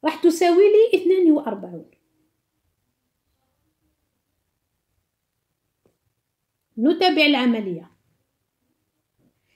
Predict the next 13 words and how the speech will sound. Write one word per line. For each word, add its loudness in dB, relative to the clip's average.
إذا 2
نتابع، -2
إذا 2
دائمًا 0
قلت -4
ندير -2
الفرق -6
بين -4
هذا -4
العددين، -12
دائمًا 0
هذا -4
العدد -6